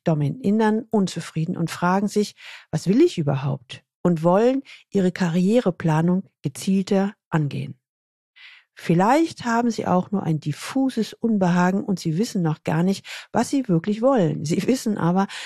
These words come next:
dass sich was ändern muss. Manche C-Levels wünschen sich Handwerkszeuge, Tools oder Methoden. Manche wünschen sich das Persönliche,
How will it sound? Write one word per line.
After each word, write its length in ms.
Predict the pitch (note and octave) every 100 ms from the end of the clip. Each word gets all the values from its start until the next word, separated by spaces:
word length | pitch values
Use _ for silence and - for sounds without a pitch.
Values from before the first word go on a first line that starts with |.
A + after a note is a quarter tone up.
| - - -
dass 440 | E3 G#3 A#3+ -
sich 280 | - A#3 -
was 180 | B3 -
ändern 560 | - E3 E3 F3 F3+
muss. 400 | D#3+ C3+ - - _ _ _ _ _ _ _ _ _ - - - -
Manche 400 | F#3 A3+ D4 D#4
C-Levels 800 | D4 - G#3 G3 G3 G3 G3 -
wünschen 360 | E3+ G3 - F#3+
sich 260 | F3+ -
Handwerkszeuge, 1080 | G#3 A3+ - D#3+ - - D#3+ D#3 D3+ C#3 C#3 - _
Tools 640 | - C#4 A#3 D3+ - - -
oder 220 | - F3 E3+
Methoden. 600 | E3+ E3 A3+ F#3 B2+ - _ _ - - - _ -
Manche 640 | G3 A#3+ C#4 - C#4+ B3+
wünschen 400 | A3 A#3 A#3 A3+
sich 220 | G#3+ G#3
das 180 | - G3+
Persönliche, 880 | - G#3 G3 A3+ G3 D#3 - E3